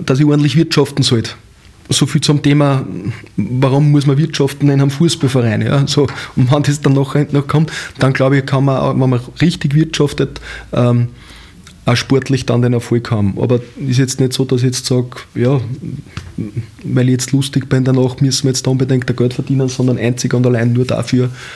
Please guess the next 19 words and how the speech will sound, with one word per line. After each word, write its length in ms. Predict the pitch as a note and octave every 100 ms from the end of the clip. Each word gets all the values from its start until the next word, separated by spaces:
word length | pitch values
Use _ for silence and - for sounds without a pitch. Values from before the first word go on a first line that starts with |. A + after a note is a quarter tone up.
| -
dass 220 | - B2 -
wir 80 |
sportlich 480 | A#2+ - A#2+ - B2
halt 100 | C#3
Erfolg 320 | A#2 - B2
haben. 200 | A#2 G#2+ G#2 - - - -
Wo 160 | C#3+
stehen 360 | C#3 C3 D3 D#3+
wir 280 | D#3 D#3 C3+ - -
zurzeit 380 | - C3 - C3
in 100 | C3
der 80 | B2+
Zwischenzeit? 720 | - C#3 - C3+ - C3 -
Ja, 300 | C3 E3+ B2+
wenn 100 | C3
ich 80 | C3+
mir 160 | C3+
halt 260 | C3 C3+ -
die, 300 | C#3 C3+ B2+